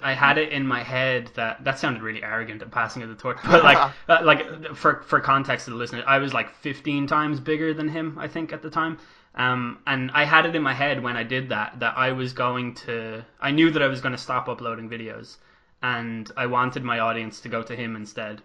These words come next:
Speaker 1: because I think, like, I just, I really felt like he deserved it, and he was, he had, like,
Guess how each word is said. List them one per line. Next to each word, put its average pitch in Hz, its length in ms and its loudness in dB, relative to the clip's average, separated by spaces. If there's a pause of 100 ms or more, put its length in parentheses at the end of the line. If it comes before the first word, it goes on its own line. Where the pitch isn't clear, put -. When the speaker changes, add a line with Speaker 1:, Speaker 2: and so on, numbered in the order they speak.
Speaker 1:
because 110 680 -12 (200)
I 120 140 -6
think, 117 400 -12 (180)
like, 120 220 -8
I 135 120 0
just, 139 300 -4
I 131 100 0
really 127 340 -2
felt 120 240 -2
like 120 100 -8
he 131 80 -8
deserved 120 380 -4
it, 123 100 -6
and 127 140 -6 (340)
he 151 120 0
was, 147 180 -2
he 156 180 0
had, 175 220 2
like, 139 220 0